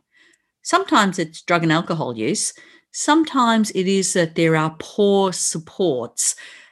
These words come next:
and or there are ongoing stresses for young people where,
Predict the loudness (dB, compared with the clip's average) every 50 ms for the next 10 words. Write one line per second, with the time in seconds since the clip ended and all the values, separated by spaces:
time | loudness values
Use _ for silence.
0 | _ _ _ 2 4 4 4 4 4 4 4 4 2 2 2 2 2 2 2 2
1 | 2 0 0 -2 -4 -2 0 0 0 0 0 0 0 -2 -4 -4 -4 -4 -4 -6
2 | -4 -2 -2 -2 -2 -2 -4 -6 -6 -6 -8 -8 -10 -12 -16 -20 _ _ -20 -16
3 | -6 -4 -2 -2 0 -2 -2 -4 -4 -4 -6 -8 -8 -8 -8 -8 -6 -8 -6 -6
4 | -6 -8 -10 -14 -20 _ _ _ _ _ _ _ -8 -4 -2 0 2 2 2 2
5 | 2 2 2 0 -2 -4 -8